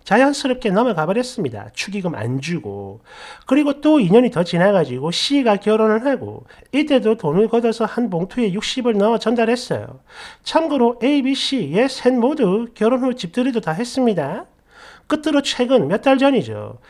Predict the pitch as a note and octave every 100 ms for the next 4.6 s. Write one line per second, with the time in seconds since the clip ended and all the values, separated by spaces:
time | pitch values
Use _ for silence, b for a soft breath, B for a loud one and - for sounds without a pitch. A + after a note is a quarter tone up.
0 | b b - A#3 D4 B3+ D3+ D3 D3+ G#2+
1 | A2+ B2+ B2 A#2+ E3 - D#4 C#4 - D#4+
2 | C#4+ C#4+ G#3 G3 A3+ C#3 C#3 D#3 C3 A#2+
3 | - B B - A#3+ D4 A#3 D#3 F#3 A3
4 | D4 A#3+ F#3+ A#3+ D3+ G2+